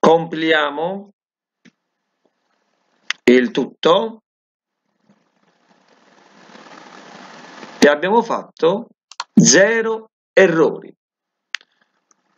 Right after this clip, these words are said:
Questa è una bella immagine di uno smile sorridente.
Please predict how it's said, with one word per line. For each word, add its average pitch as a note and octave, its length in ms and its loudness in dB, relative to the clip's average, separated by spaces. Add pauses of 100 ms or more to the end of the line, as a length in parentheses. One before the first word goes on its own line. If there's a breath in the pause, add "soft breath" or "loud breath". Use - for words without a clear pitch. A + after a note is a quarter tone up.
(100)
Questa - 480 0
è B2+ 160 -4
una B2 220 -8
bella C3 280 0
immagine D3+ 680 -4
di C3 120 -8
uno B2 400 2
smile F3 760 -4
sorridente. F#3 1000 -2